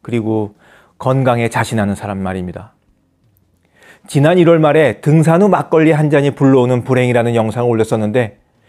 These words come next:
내용은 격한 운동 후에 한 잔으로 시작되는 과음 문제를 다뤘는데 술 좋아하시는 분들로부터 항의를 많이 받았습니다.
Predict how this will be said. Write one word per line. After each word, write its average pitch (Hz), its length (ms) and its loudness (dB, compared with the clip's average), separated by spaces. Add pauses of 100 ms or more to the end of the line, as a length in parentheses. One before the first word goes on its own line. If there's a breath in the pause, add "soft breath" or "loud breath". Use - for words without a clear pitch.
(260 soft breath)
내용은 147 680 2 (300)
격한 165 480 -2
운동 147 380 2
후에 135 280 0
한 170 300 -2
잔으로 160 300 2
시작되는 151 480 -2
과음 135 320 2
문제를 135 400 2
다뤘는데 131 720 -2 (480 soft breath)
술 202 340 0
좋아하시는 180 420 2
분들로부터 170 460 2
항의를 160 440 0
많이 123 280 -4
받았습니다. 107 640 -4